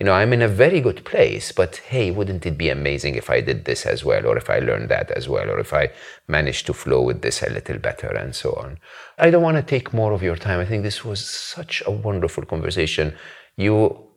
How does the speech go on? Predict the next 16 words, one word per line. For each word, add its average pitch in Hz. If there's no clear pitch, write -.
constantly 92
reaffirm 80
how 73
much 71
I 73
love 67
you. 62
You're -
such -
a 90
wonderful 67
human 60
being. 50
And 107
you're 107
so 143